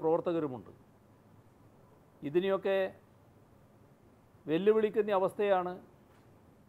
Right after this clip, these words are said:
ഇന്ന് നമ്മുടെ മുന്നിലുള്ളത്. ഡിസംബർ മാസത്തിലാണ് കോവിഡ് പത്തൊൻപത്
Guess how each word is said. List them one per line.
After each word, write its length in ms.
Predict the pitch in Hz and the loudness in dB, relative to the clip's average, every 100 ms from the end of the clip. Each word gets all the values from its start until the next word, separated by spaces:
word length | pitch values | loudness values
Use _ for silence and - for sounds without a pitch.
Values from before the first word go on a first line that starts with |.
| - - - - - - 147 | -20 -20 -20 -20 -20 -10 -6
ഇന്ന് 140 | 185 196 | -4 -2
നമ്മുടെ 260 | 175 190 185 165 | -2 2 2 2
മുന്നിലുള്ളത്. 480 | 175 170 139 104 - - _ - - - - - - _ _ _ - - - - - - 139 | 0 0 -2 -4 -8 -20 _ -20 -20 -20 -20 -20 -20 _ _ _ -20 -20 -20 -20 -20 -16 -12
ഡിസംബർ 340 | 143 202 226 226 | -2 0 2 4
മാസത്തിലാണ് 580 | 214 190 214 214 208 208 208 - - - - - - - - - - - - - - - - - - - - - - - - - - - | 2 0 0 4 4 2 -4 -12 -20 -20 -20 -20 -20 -20 -20 -20 -20 -20 -20 -20 -20 -20 -20 -20 -20 -20 -20 -20 -20 -20 -20 -20 -20 0
കോവിഡ് 400 | 175 208 208 254 277 - - - | 2 2 0 -10 -16 -20 -10 -6
പത്തൊൻപത് 500 | 170 214 202 190 | -2 0 0 2